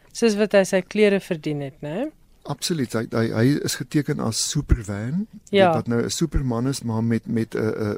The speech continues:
Speaker 2: 'n oorpakkie wat te groot is vir hom.
Speaker 1: Ja.
Speaker 2: Ehm, en,
Speaker 1: Hy moet
Speaker 2: en
Speaker 1: nog in dit groei, want hy was bitter jonk toe as, as politicus begin werk het, né?
Speaker 2: Hy, hy was baie, baie jonk, het hy oorgevat by Colin Eglin in daai stadium.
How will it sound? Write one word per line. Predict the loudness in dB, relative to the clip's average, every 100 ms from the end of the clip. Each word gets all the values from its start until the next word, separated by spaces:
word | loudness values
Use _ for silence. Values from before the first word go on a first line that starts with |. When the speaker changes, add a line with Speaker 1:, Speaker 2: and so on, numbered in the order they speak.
| -4
Speaker 2:
'n | -2
oorpakkie | 0 0 -4 -4 -2
wat | -2 -4
te | -6
groot | -4 -4 -4
is | -6
vir | -10 -10
hom. | -10 -12 -16 _ -20 -20 -20 -20 -20 _
Speaker 1:
Ja. | 2 4
Speaker 2:
Ehm, | 4 0 -2 -6 -12 _ _ 2
en, | 4 4 4
Speaker 1:
Hy | 6
moet |
Speaker 2:
en | 6
Speaker 1:
nog | 6
in | 6
dit | 4 2
groei, | 2 4 6
want | 4 2
hy |
was | 2 2
bitter | 4 4 6
jonk | 4 4 2
toe | 4
as, | 4 4 -2
as | -2 -2 -4 -8 -2
politicus | 0 0 -2 -2 -2 0
begin | -4 -2 -4
werk | -2 -2 -4 -8
het, | -8
né? | -8 -6 -8 _ -10
Speaker 2:
Hy, | -8 -2
hy | 0 0
was | -2 -4 -14
baie, | -4 0 0
baie | 0 0 2
jonk, | 2 -2
het | -4
hy |
oorgevat | -4 -4 -6 -8 -4
by | -4
Colin | -2 -2 -2
Eglin | 0 0 2 2
in | 0
daai | -2 -4 -8
stadium. | -8 -8 -6 -6 -6 -8